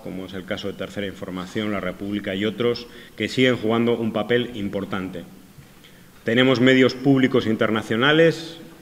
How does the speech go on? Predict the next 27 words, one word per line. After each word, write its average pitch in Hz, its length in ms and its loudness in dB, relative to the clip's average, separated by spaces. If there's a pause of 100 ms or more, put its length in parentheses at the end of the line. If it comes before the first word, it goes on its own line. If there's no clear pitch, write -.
(600)
eh, 95 440 -6
en 98 120 -8
los 101 140 -6
que - 120 -8
el 92 60 -6
mensaje 98 400 -4
de 110 120 -2
Cuba, 104 680 -2 (460)
por 98 120 -10
supuesto, 110 540 -4
es, - 300 -10
eh, 92 160 -10 (320)
si-, - 140 -10
eh, 95 180 -10 (220)
tiene 113 200 0
su 107 160 -2
altavoz, 107 440 0
como 107 180 -2
es 107 100 -6
Telesur, 107 580 -2
como 104 260 -4
es - 240 -6
Russia 120 400 -2
Today, 113 440 2 (280)
como 117 220 2
es 113 120 -2
Hispan. 131 600 2